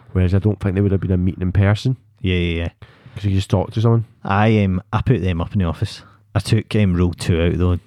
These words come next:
Speaker 2: to leave meetings, 'cause, like, there's gotta be some, like, fucking
Speaker 1: You put them up?
Speaker 2: boundaries. I put them up, aye. I think they're good. I think they're really good. Like, if we've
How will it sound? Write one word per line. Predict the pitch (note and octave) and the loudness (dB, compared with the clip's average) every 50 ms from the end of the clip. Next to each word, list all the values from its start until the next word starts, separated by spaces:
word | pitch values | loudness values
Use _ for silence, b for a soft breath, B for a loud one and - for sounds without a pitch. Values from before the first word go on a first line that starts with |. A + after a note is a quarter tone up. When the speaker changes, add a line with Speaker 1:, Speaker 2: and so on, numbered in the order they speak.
| _ - | _ -8
Speaker 2:
to | E2 | -6
leave | F2 E2+ E2+ D#2 C#2 | -4 -4 -4 -4 -4
meetings, | E2+ D2 D#2+ - F#2 - - - - - | -4 -4 -4 -4 -6 -6 -8 -14 -16 -12
'cause, | - - D#2+ - - - - F2 | -8 -8 -8 -8 -8 -12 -10 -10
like, | E2+ E2+ - - - - - | -8 -8 -10 -12 -12 -10 -8
there's | F#2+ - - | -6 -6 -2
gotta | - E2+ D#2+ - | -2 -2 -2 -2
be | C#2+ | -4
some, | - - D#2+ D2 C#2+ C#2+ | -6 -6 -6 -6 -6 -6
like, | C#2+ C#2+ C#2+ C#2+ - - | -6 -6 -6 -6 -8 -8
fucking | - E2 D#2+ - - D#2+ D#2 D#2 D#2 | -8 -10 -10 -8 -10 -12 -12 -8 -4
Speaker 1:
You | D3+ D3 | -2 2
put | E3 F3+ | 2 2
them | F3+ F3+ F#3 | 2 4 2
up? | G#3 G3+ - - - - - | 2 0 -2 -4 -12 -16 -12
Speaker 2:
boundaries. | E2 D#2 D#2 D#2 D#2+ D#2+ E2 | -12 -12 -10 -10 -12 -12 -12
I | F2+ | -10
put | - - G2 | -8 -8 -8
them | E2 D#2+ - | -8 -8 -12
up, | - - - E2 | -14 -14 -16 -16
aye. | D#2 D#2+ D#2 - _ b b b b b b b b b b b | -16 -16 -18 -20 _ b b b b b b b b b b b
I | - | -4
think | E3 A#3 A3 C#3+ | -2 0 0 0
they're | G#2 G2 | -2 0
good. | - E3 G3+ - - - - | 0 0 0 -2 -6 -12 -6
I | C3+ | -2
think | A#2+ E3 F3 | -2 -2 0
they're | C#3 G#2+ | 0 0
really | F#2 F#2 A2 C#3+ F3 | 0 2 2 2 2
good. | F#3+ G3 - - - _ - | 0 -2 -4 -6 -10 _ -4
Like, | A2+ A#2 A#2 A2 D#2+ - - _ b b b b b b b b b b b b b b b b _ _ _ - | -2 0 0 0 -2 -6 -16 _ b b b b b b b b b b b b b b b b _ _ _ -2
if | B2+ A2+ G#2+ | -2 -2 0
we've | A#2+ C#3+ F#3 G#3+ A3 F#3+ D#3 | 0 2 2 2 0 -2 -4